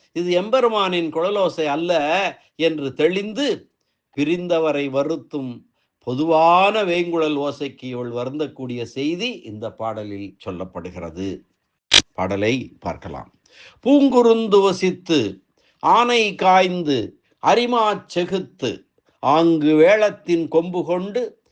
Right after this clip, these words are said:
வன் பேய் முலை வாங்கி உண்ட வாயன் நிற்க, இவ்வாயன் வாய் ஏங்கு வேங்குழல் என்னோடு ஆடும் இளமையே" என்கிறாள். இந்த பாடல் முழுக்க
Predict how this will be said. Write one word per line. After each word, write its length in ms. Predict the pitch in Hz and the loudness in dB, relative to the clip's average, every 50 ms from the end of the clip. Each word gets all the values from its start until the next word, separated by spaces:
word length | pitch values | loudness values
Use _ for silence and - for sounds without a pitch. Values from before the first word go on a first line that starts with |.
| _ _ _ | _ _ _
வன் 500 | - 120 147 180 202 202 202 190 175 147 | -4 0 0 0 0 -2 -4 -6 -6 -6
பேய் 380 | - 175 190 208 208 202 190 180 | -4 -2 0 2 2 2 0 0
முலை 420 | 165 165 180 190 214 208 190 180 | 0 -2 0 0 2 2 2 2
வாங்கி 460 | 170 165 170 196 220 220 202 180 190 196 | 2 2 2 0 0 -4 -6 -8 -6 -6
உண்ட 560 | 185 175 180 175 175 170 160 165 165 160 160 | -4 -4 -4 -6 -6 -4 -2 0 0 0 0
வாயன் 640 | 151 143 147 156 156 170 185 190 185 180 170 165 | -2 -2 -4 -2 -2 -2 -2 -4 -4 -6 -6 -6
நிற்க, 640 | 160 160 151 147 _ - 254 269 254 180 - _ _ _ _ _ | -6 -8 -10 -10 _ -6 -4 -4 -4 -6 -8 _ _ _ _ _
இவ்வாயன் 1000 | - 170 240 294 311 311 302 285 240 214 190 175 156 143 139 156 220 240 226 - _ _ _ | -8 -4 -4 -4 -2 2 2 4 4 4 4 2 2 0 0 -2 -6 -12 -14 -16 _ _ _
வாய் 420 | - 156 190 226 233 240 214 196 190 | 0 2 4 4 4 2 0 -2 -2
ஏங்கு 460 | 196 202 208 196 190 185 175 175 175 | -2 -2 -2 -2 -4 -4 -4 -4 -2
வேங்குழல் 640 | 160 180 208 220 220 214 190 190 185 185 170 170 165 156 | -2 0 -2 -2 -2 -4 -6 -4 -2 0 0 -2 -2 -4
என்னோடு 640 | 165 175 175 180 180 180 180 175 175 175 165 160 | -4 -6 -6 -6 -4 -2 0 0 0 0 2 2
ஆடும் 560 | 156 165 196 214 214 202 180 156 147 - _ _ _ - | 2 2 2 2 0 -2 -4 -8 -12 -14 _ _ _ -12
இளமையே" 920 | 117 131 151 170 180 185 196 202 208 233 269 285 254 196 147 120 - _ | -10 -6 -6 -6 -6 -6 -6 -4 0 0 0 0 0 -2 -6 -10 -12 _
என்கிறாள். 560 | - 127 123 123 113 107 101 90 85 - _ _ _ _ _ _ | -14 -12 -12 -12 -12 -12 -14 -14 -18 -20 _ _ _ _ _ _
இந்த 240 | - 110 120 123 110 | -14 -10 -8 -6 -4
பாடல் 360 | - 127 135 147 147 147 151 | -2 -2 -2 -2 -2 -2 -2
முழுக்க 720 | 139 147 160 175 175 180 - 226 233 214 160 113 98 | -2 -2 -2 -2 -4 -6 -4 -2 0 0 0 -2 -6